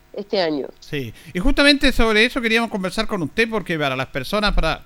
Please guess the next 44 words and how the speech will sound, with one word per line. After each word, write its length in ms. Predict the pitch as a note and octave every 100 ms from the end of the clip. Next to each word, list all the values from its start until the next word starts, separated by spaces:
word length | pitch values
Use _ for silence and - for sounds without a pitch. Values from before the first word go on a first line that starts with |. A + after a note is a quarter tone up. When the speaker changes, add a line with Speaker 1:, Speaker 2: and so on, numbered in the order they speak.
| -
Speaker 2:
ir 140 | D#3+ D#3
conocimiento, 680 | D3 - D3 F3+ E3 C3+
bueno, 180 | D3+ D#3
la 120 | B2
gente 340 | - F#3 F3 D#3
del 60 |
mundo 180 | D3 D#3
agrícola, 540 | C#3 D3+ D3+ D#3 D#3 C#3 - - _
eh, 120 | G2+
sabe 680 | - - G3 G3 F#3+ F#3+ E3+
estos 220 | D#3+ - -
temas, 280 | F#3+ G3+ F#3+
pero, 380 | - E3 D#3 D3 - - -
eh, 260 | C3+ C#3
los 140 | B2+ B2+
consumidores 580 | - C3 D3+ C#3+ F#3 F3+
que 60 |
somos 200 | E3 D#3+
nosotros 480 | C#3 B2 A3 A3+ G3
también 360 | D#3 D3+ F3+ D#3+
a 60 |
veces 360 | D#3 E3 E3 C#3+ - -
vemos 260 | D#3 F3
estas 180 | - C#3
situaciones, 440 | B2 C3 - F#3+
de 120 | E3 C#3+
qué 100 | E3+
manera 260 | F3 E3
puede 220 | C#3+ D3
perjudicar 500 | C3 B2 C3+ B2+ E3 E3+
o 40 |
no. 160 | F3+ - - - -
¿De 140 | D#3
qué 120 | C4+
manera 260 | D#4 D4 C#4
puede 220 | A#3 A3+
perjudicar 480 | G3 F3 F3 E3 G#3
esta 180 | G3 F3
lluvia 260 | F3+ G3+
en 80 | F#3+
esta 240 | F#3+ F3
época, 320 | F#3 G3+ G3 E3+
en 80 |
esta 220 | F#3 F#3+